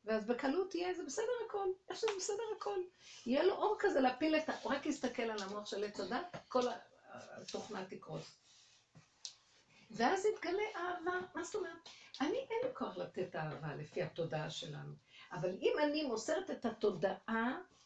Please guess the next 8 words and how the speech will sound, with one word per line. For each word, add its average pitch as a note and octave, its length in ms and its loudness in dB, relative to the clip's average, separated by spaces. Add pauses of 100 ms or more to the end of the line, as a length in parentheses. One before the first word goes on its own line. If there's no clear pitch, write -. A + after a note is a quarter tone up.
(460)
ומכילה G#3 520 4
אותה E4 180 0
בלי A3+ 280 4
להרחיב A#3 500 2
ולהגדיל F#3+ 480 2
אותה, A3+ 220 -2 (240)
משהו F#4 600 2
קורה B3 360 6